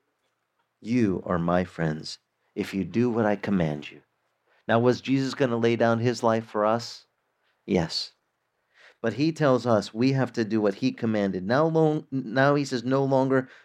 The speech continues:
do I call you slaves, for a slave does not know what his master is doing, but I have, I have called you friends.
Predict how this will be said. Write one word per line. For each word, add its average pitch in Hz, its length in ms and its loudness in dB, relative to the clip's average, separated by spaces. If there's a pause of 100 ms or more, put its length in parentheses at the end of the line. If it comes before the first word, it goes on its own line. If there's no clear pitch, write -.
do 127 140 2
I 120 80 2
call 123 240 4
you 113 140 -2
slaves, 147 640 0 (480)
for 135 200 2
a 120 40 2
slave 175 400 0
does 120 160 -2
not 131 200 2
know 131 200 2
what 117 140 4
his 101 160 -4
master 110 440 0
is 95 120 -2
doing, 98 340 0 (240)
but 110 100 0
I 135 240 2
have, 156 240 2 (360)
I 143 100 0
have 147 180 -2
called 123 320 2
you 98 120 -4
friends. 92 800 -2